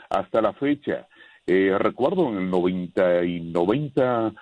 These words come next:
mil novecientos noventa y mil novecientos noventa y tres, tuve el honor de conocerlo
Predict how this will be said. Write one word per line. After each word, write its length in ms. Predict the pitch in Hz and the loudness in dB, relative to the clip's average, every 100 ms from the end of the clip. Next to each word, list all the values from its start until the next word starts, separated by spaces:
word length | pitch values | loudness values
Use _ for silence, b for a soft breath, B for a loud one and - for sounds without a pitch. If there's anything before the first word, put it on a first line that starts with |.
| B B | B B
mil 100 | - | 2
novecientos 540 | 131 110 - 127 123 | 2 2 0 0 0
noventa 400 | 107 98 120 131 | 0 0 0 0
y 60 | 110 | 2
mil 120 | 104 | 2
novecientos 460 | 123 107 104 120 107 | 2 2 0 -2 2
noventa 320 | 101 92 90 | 2 2 2
y 60 | 85 | 2
tres, 160 | 117 | 0
tuve 180 | 151 214 | 2 0
el 60 | 175 | 0
honor 240 | 147 170 | 0 -2
de 100 | 120 | -2
conocerlo 760 | 98 87 - 117 107 87 76 | -2 -4 -2 -2 0 0 -2